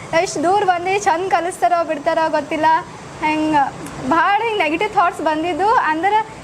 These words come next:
ಇಲ್ಲಿ ಬಂದ ಬಳಕ ಎಲ್ಲ ಪಾಸಿಟಿವ್ ಥಿಂಕಿಂಗ್ ಎಲ್ಲ ಒಳ್ಳೇದೈತಿ. ಎಲ್ಲ ಚಂದ ಹೇಳ್ತಾರೆ, ಎಲ್ಲ ಗ್ರಾಮರು, ಸ್ಪೋಕನ್ ಇಂಗ್ಲೀಷು, ಸ್ಟ್-, ಆ, ಪಬ್ಲಿಕ್ ಸ್ಪೀಕಿಂಗ್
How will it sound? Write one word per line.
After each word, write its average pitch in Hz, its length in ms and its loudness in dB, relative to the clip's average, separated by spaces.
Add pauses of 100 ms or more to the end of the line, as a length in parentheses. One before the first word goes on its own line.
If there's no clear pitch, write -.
ಇಲ್ಲಿ 359 160 2
ಬಂದ 349 220 0
ಬಳಕ 381 320 2 (600)
ಎಲ್ಲ 311 100 0 (100)
ಪಾಸಿಟಿವ್ 359 480 0
ಥಿಂಕಿಂಗ್ 359 380 -2
ಎಲ್ಲ 294 180 2 (440)
ಒಳ್ಳೇದೈತಿ. 320 560 0 (1120)
ಎಲ್ಲ 320 120 4 (140)
ಚಂದ 392 220 0
ಹೇಳ್ತಾರೆ, 359 320 2
ಎಲ್ಲ 311 180 0
ಗ್ರಾಮರು, 311 600 -2
ಸ್ಪೋಕನ್ 320 400 -2
ಇಂಗ್ಲೀಷು, 320 480 -2
ಸ್ಟ್-, 302 220 -10 (340)
ಆ, 262 240 4
ಪಬ್ಲಿಕ್ 311 400 0
ಸ್ಪೀಕಿಂಗ್ 320 480 0